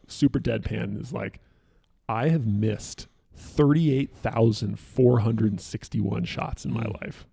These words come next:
Speaker 1: Something, I don't know if that's an actual number, but, like, some obscenely high number
Speaker 2: Number,
Speaker 1: of shots
Speaker 2: yeah.
Speaker 1: that he's missed.
Speaker 2: Yeah.
Speaker 1: And nobody thinks about that 'cause it's Michael Jordan. He's the best ever. Uh, you, all you see is the highlight reel of
Speaker 2: Uh.
Speaker 1: him, like, making impossible shots.
Speaker 2: Mm-hmm, mm-hmm.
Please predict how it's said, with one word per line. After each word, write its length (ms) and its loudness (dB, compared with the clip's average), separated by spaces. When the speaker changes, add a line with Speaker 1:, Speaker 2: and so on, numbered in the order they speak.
Speaker 1:
Something, 360 -6
I 60 -4
don't 80 -4
know 80 -4
if 60 -6
that's 180 -8
an 80 -6
actual 280 -4
number, 280 -4
but, 140 -10
like, 160 -8
some 260 0
obscenely 880 2
high 460 -6
number 240 2
Speaker 2:
Number, 60 4
Speaker 1:
of 80 -6
shots 360 -2
Speaker 2:
yeah. 80 2
Speaker 1:
that 60 2
he's 200 -4
missed. 400 -8
Speaker 2:
Yeah. 220 -6
Speaker 1:
And 160 0
nobody 320 4
thinks 240 0
about 200 2
that 140 -2
'cause 140 0
it's 80 -8
Michael 220 2
Jordan. 240 2
He's 100 -2
the 80 -2
best 260 0
ever. 380 2
Uh, 60 0
you, 320 6
all 160 8
you 80 8
see 180 0
is 80 6
the 100 0
highlight 460 -2
reel 240 -2
of 220 -2
Speaker 2:
Uh. 20 0
Speaker 1:
him, 160 4
like, 160 0
making 360 0
impossible 460 -4
shots. 460 -6
Speaker 2:
Mm-hmm, 340 -4
mm-hmm. 420 -6